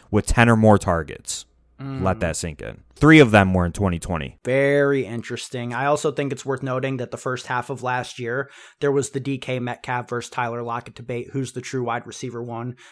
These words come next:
Speaker 2: That debate is well over. I, I
Speaker 1: That
Speaker 2: mean,
Speaker 1: was
Speaker 2: it was
Speaker 1: never
Speaker 2: o-
Speaker 1: a debate with me.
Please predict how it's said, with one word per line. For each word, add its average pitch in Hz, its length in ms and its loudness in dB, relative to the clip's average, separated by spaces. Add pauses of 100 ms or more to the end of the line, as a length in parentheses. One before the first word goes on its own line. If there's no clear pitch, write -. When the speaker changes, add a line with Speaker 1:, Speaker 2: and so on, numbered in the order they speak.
(140)
Speaker 2:
That 156 180 6
debate 143 320 4
is 127 320 -4
well 131 520 0
over. - 560 -14
I, 151 60 -4
I 175 200 0
Speaker 1:
That - 40 8
Speaker 2:
mean, - 160 12
Speaker 1:
was 214 100 10
Speaker 2:
it - 20 12
was 220 140 10
Speaker 1:
never 110 180 10
Speaker 2:
o- 95 40 8
Speaker 1:
a 92 40 4
debate 101 340 8
with 95 140 4
me. 87 340 -2